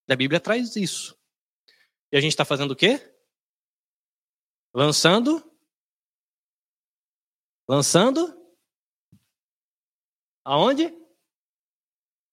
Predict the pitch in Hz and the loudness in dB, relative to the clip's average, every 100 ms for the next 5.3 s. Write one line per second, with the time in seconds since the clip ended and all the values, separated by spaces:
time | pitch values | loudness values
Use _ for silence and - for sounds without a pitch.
0 | _ - 170 170 147 113 - _ _ _ | _ -4 2 4 4 2 -10 _ _ _
1 | _ _ - 139 247 262 262 247 208 208 | _ _ -8 -2 0 2 2 2 0 0
2 | 190 196 262 226 180 156 139 110 - _ | 0 2 2 2 0 0 0 -2 -8 _
3 | _ _ _ _ _ _ _ _ _ _ | _ _ _ _ _ _ _ _ _ _
4 | _ _ _ _ _ _ _ 131 139 139 | _ _ _ _ _ _ _ -8 -2 2
5 | 147 117 - | 2 -2 -8